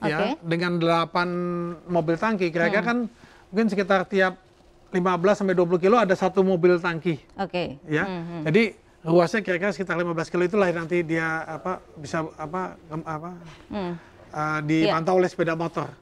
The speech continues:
Speaker 2: Oke, lima belas kilo
Speaker 1: Iya.
Speaker 2: untuk satu
Speaker 1: Kira-kira
Speaker 2: motor
Speaker 1: begitu.
Speaker 2: begitu,
Speaker 1: Iya.
Speaker 2: bahan bakar. Oke.
Speaker 1: Jadi kan nanti ada delapan, jadi nanti setiap itu segmennya kan sekitar lima belas kilometeran.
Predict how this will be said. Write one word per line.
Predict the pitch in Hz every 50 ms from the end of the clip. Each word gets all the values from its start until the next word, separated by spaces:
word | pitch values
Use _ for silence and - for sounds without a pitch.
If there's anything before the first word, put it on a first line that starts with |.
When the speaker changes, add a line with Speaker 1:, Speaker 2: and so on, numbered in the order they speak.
| - - - - - - -
Speaker 2:
Oke, | 208 202 - 208
lima | 196 202 202 220 220
belas | 208 196 214 214 208 208 -
kilo | 226 214 220 254 302 370 370 -
Speaker 1:
Iya. | 175 165 147
Speaker 2:
untuk | 233 214 -
satu | 262 294 311 - - - 302 320 349 359 -
Speaker 1:
Kira-kira | - 190 185 180 170 160 - -
Speaker 2:
motor | 180 175 240 226 214 190 185
Speaker 1:
begitu. | 180
Speaker 2:
begitu, | 180 180 196 - 185 165 165
Speaker 1:
Iya. | 151 139 139
Speaker 2:
bahan | 170
bakar. | 165 165 165 - 170 - - 170
Oke. | 165 - 160 156 - - -
Speaker 1:
Jadi | - 160 160 202 226 202
kan | 240 240
nanti | 233 214 208 233 226
ada | 185 190 185
delapan, | 180 180 165 147 - 202 226 247
jadi | 208 180 170 196 196
nanti | 196 208 214 208
setiap | 175 - - - 196 185 170 160 - _
itu | - 170 160 208 214 226 226 214 - - - - - - - - - -
segmennya | 143 - 175 - - 175 175 196 202
kan | 196 -
sekitar | 190 170 165 151 156
lima | 156
belas | 147 147 143 135 -
kilometeran. | - 156 151 147 143 147 - - 156 143 - - 143 131